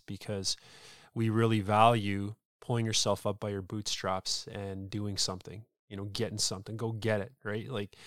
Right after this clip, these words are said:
whether it be if you wanna work out to get that body you've always wanted, um, you know, you have the diet to get there,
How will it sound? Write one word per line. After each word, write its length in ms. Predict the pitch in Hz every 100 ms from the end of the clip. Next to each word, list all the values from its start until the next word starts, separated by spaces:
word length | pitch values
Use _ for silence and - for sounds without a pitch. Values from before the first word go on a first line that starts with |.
| - - -
whether 320 | 113 113 107
it 120 | 98
be 460 | 113 107 104 107 104
if 180 | 104
you 160 | 123 107
wanna 220 | 107 107
work 320 | 104 104 98
out 180 | 104 101 -
to 280 | 107 98 95
get 180 | 101
that 220 | 92 95 95
body 280 | 98 101
you've 200 | 110 110
always 260 | 110 107 110
wanted, 500 | 104 107 107 110 113
um, 440 | 101 98 95 98 98
you 120 | 110
know, 160 | 101 101
you 100 | 101
have 80 | 95
the 80 |
diet 480 | 92 98 98 101 - -
to 100 | 104
get 240 | 101 -
there, 260 | 101 98